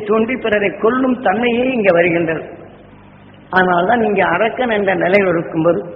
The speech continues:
சந்தோஷம் என்ற நிலையில் மனிதனாக போகும்போது ஆறாவது அறிவின் தன்மை ஆடி கன்னி பெண்கள் என்றால் இந்திர சபையை மகிழ்ச்சியுட செய்யும் என்ற உணர்வை காட்டுகின்றனர்.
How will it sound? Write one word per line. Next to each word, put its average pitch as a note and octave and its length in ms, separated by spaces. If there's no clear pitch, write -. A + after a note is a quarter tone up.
சந்தோஷம் A#3+ 560
என்ற A3 180
நிலையில் F#3 400
மனிதனாக A#3+ 560
போகும்போது G#3+ 460
ஆறாவது G#3+ 460
அறிவின் F#3+ 400
தன்மை F#3 300
ஆடி A#3 320
கன்னி A#3 340
பெண்கள் G#3+ 400
என்றால் G3 360
இந்திர C4+ 380
சபையை A3 440
மகிழ்ச்சியுட A#3 760
செய்யும் A3+ 360
என்ற G#3 220
உணர்வை G#3+ 340
காட்டுகின்றனர். F3+ 640